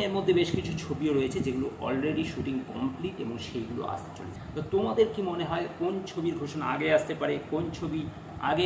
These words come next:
শুটিংয়ে যাবে, এইগুলো অবশ্যই কমেন্ট করে জানাতে ভুলবে না। আর যদি এরকম ভিডিও আরও দেখতে চাও তো অবশ্যই সাথে থেকো, কমেন্ট করে জানাও তোমাদের কী টাইপের ভিডিও দেখতে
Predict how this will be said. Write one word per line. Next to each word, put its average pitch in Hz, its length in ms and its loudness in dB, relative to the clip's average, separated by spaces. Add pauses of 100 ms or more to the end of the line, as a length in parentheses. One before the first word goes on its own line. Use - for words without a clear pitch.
(140)
শুটিংয়ে 165 400 0 (180)
যাবে, 139 220 4 (400)
এইগুলো 160 220 4 (200)
অবশ্যই 180 360 2 (120)
কমেন্ট 120 300 0
করে 120 160 -2
জানাতে 110 260 -2
ভুলবে 110 260 -4
না। 110 60 -6 (160)
আর 117 160 -4
যদি 143 140 -4 (100)
এরকম 131 200 -2 (100)
ভিডিও 131 160 -2 (100)
আরও 143 180 2
দেখতে - 240 -2
চাও 160 180 -2
তো - 40 -6 (200)
অবশ্যই 165 360 -4 (100)
সাথে 147 260 -4
থেকো, 160 200 -4 (420)
কমেন্ট 147 280 -2
করে 156 200 0
জানাও 139 220 0 (120)
তোমাদের 131 300 0 (120)
কী 175 160 -8
টাইপের 156 360 -2
ভিডিও 135 240 -2 (260)
দেখতে 117 200 -4